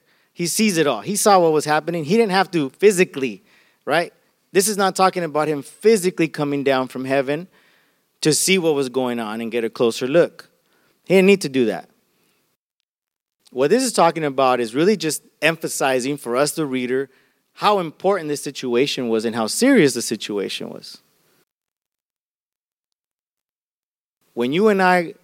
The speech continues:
are in trouble, when you and I are heading in the wrong direction, trust me, God desires to draw near to us. He desires to come and see what Joe is doing.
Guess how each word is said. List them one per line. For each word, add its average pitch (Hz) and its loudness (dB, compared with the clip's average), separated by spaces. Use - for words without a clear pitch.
are 139 0
in 131 -2
trouble, 104 -2
when 117 -8
you 143 0
and 143 -2
I 139 0
are 127 0
heading 135 -4
in 120 -6
the 113 -6
wrong 120 -2
direction, 104 -6
trust 147 0
me, 113 -4
God 131 0
desires 123 2
to 123 -10
draw 113 0
near 123 -2
to 110 -8
us. - -10
He 147 -6
desires 131 -2
to 127 -12
come 135 -8
and 123 -8
see 160 -4
what 131 0
Joe 127 2
is 117 -2
doing. 120 0